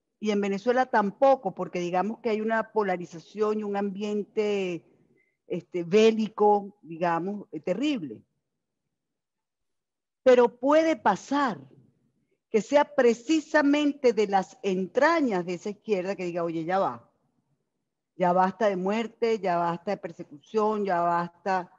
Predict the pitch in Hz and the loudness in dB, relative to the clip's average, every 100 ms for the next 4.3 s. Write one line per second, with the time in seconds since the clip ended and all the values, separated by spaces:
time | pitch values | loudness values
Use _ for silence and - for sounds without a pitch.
0 | _ _ _ - 160 165 160 170 233 220 | _ _ _ -10 -4 -2 -2 -2 0 0
1 | 214 220 - - 180 - 151 - 214 - | 0 -4 -10 -10 -10 -8 -12 -6 -8 -8
2 | 165 233 220 160 156 - 175 208 131 - | -4 -4 -2 -4 -6 -6 -2 -2 -4 -10
3 | _ _ _ _ _ _ _ _ - 285 | _ _ _ _ _ _ _ _ -6 -6
4 | - 349 311 | -4 -6 -6